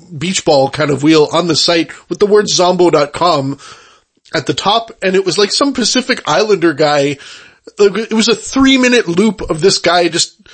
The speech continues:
talking about all the great things about zombo dot com, just referring to zombo dot com as, "Welcome to zombocom.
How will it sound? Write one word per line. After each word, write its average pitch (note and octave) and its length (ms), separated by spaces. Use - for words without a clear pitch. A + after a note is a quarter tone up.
talking G3+ 460
about F3 260
all F3+ 180
the F#3 100
great E3+ 340
things E3+ 260
about D#3+ 280
zombo E3 440
dot D#3+ 220
com, G#3 560
just F#3 180
referring F#3 400
to D#3+ 300
zombo E3+ 300
dot D3+ 160
com E3 220
as, D3 180
"Welcome D#3 640
to D3 100
zombocom. C3 1120